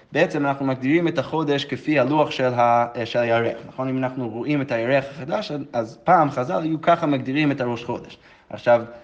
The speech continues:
ה-, הירח יכול ליפול, אפשר לראות את הירח או ביום ה-, העשרים ותשע,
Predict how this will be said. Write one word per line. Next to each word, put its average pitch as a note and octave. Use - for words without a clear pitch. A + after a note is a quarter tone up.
ה-, G#2+
הירח A2
יכול E3
ליפול, C#3
אפשר D#3
לראות C#3+
את C3
הירח C3+
או D#3
ביום C#3
ה-, A#2+
העשרים A#2
ותשע, A#2+